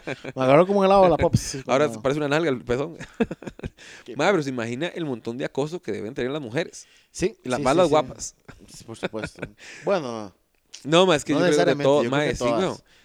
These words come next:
Speaker 1: Yo creo que no necesariamente
Speaker 2: Pero,
Speaker 1: todas.
Speaker 2: mae, pero, y eso
Speaker 1: Todas,
Speaker 2: de redes
Speaker 1: no.
Speaker 2: sociales, más lo que se recibe en la calle,
Speaker 1: Ma-,
Speaker 2: weón.
Speaker 1: ma-, y es una cosa muy interesante. Yo ahora tengo un chiste de eso, no sé si lo has estado oyendo, de, de que eso es,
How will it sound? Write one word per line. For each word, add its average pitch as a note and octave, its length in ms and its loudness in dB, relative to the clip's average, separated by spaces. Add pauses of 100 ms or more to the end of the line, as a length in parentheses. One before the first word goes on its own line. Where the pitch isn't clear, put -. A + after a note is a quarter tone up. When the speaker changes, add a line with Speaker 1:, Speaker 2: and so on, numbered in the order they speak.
Speaker 1:
Yo B2 100 -12
creo D3 160 -10
que C#3+ 60 -12
no C#3 80 -12
necesariamente A2+ 720 -12
Speaker 2:
Pero, C#3+ 220 6
Speaker 1:
todas. B2 80 -4
Speaker 2:
mae, G3 200 0 (200)
pero, C#3 180 0
y C#3+ 120 2
eso A#2 100 6
Speaker 1:
Todas, G2+ 140 6
Speaker 2:
de F3 40 2
redes F3+ 160 2
Speaker 1:
no. G3 60 2
Speaker 2:
sociales, E3 480 2
más C3 340 -4
lo A#2 140 -2
que G2+ 120 -8
se G#2+ 80 -10
recibe D3 360 -6
en A3 80 -10
la G#2+ 80 -8
calle, C#3+ 440 -8
Speaker 1:
Ma-, A3+ 140 -8
Speaker 2:
weón. - 100 -14 (120)
Speaker 1:
ma-, B2+ 180 -10 (220)
y B2+ 140 -2
es B2 120 -2
una F3 160 -6
cosa F3+ 180 -4
muy F3+ 120 -6
interesante. D3+ 420 -8
Yo A#2 100 -8
ahora C#3 140 -8
tengo D#3 180 -12
un C#3+ 120 -16
chiste C3+ 320 -14
de B2 80 -8
eso, A2 160 -16
no G2 80 -16
sé B2 100 -14
si A#2+ 80 -12
lo A2+ 60 -8
has A2 100 -14
estado G#2+ 300 -12
oyendo, G2 440 -14 (440)
de, F2+ 480 -6
de F#2 140 -12
que - 120 -12
eso A2 160 -14
es, - 160 -20